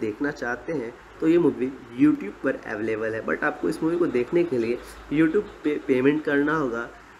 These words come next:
मात्र अस्सी रुपये। तो friends, आप इस movie को अस्सी रुपये देकर देख सकते हैं। तो फ्रेंड्स, आपको ये वीडियो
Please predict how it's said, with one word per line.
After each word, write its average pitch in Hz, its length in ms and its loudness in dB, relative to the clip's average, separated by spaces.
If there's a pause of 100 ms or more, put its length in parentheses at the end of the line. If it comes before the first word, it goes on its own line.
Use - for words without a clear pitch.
मात्र 180 260 -2
अस्सी 127 340 0
रुपये। 113 340 -2 (160)
तो 147 80 -2
friends, 185 240 -4
आप 156 200 -8 (560)
इस - 140 -4
movie 180 200 6
को 135 100 0
अस्सी 135 340 -2
रुपये 151 220 -2
देकर 139 360 0 (320)
देख 165 180 2
सकते 113 420 -2
हैं। 98 140 -4 (320)
तो 165 60 -2
फ्रेंड्स, 180 260 0
आपको 139 220 -2
ये 175 80 4
वीडियो 175 240 4